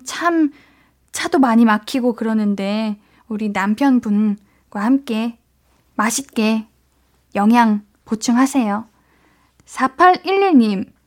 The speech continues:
옌디, 저 발이 샌들 모양으로 까맣게 탔어요.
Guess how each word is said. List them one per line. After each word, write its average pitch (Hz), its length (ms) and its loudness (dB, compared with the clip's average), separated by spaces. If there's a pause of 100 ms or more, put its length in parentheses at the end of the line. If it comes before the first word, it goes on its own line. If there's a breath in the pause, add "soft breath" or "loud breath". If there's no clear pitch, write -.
(340)
옌디, 262 600 2 (460)
저 247 160 0
발이 240 640 -2 (380)
샌들 403 500 2
모양으로 285 520 4
까맣게 415 420 4
탔어요. 214 640 -4